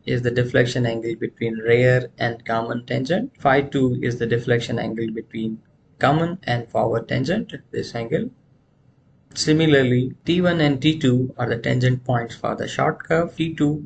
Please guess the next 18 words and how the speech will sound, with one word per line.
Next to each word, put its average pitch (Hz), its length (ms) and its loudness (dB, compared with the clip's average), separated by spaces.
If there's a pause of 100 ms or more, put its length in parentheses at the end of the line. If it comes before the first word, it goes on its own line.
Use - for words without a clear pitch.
and 123 220 0
T 131 160 0
three 123 400 0
are 117 160 -8
the - 100 -4
tangent 117 480 -6
points 117 320 -6
for 113 120 -4
the 110 140 -4
long 127 340 -2
curve. 180 420 -2 (100)
T 180 240 2
S 147 200 2
is 123 200 -2
the 120 120 2
total 135 420 2
tangent 117 460 0
length 117 440 -2